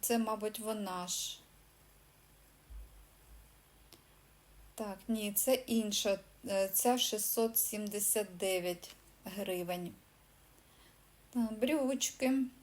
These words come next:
по акції тисяча сто.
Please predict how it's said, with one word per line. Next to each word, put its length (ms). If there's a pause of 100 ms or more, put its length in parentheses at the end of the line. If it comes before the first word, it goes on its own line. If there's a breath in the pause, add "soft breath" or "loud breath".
(600 loud breath)
по 220
акції 540
тисяча 540
сто. 680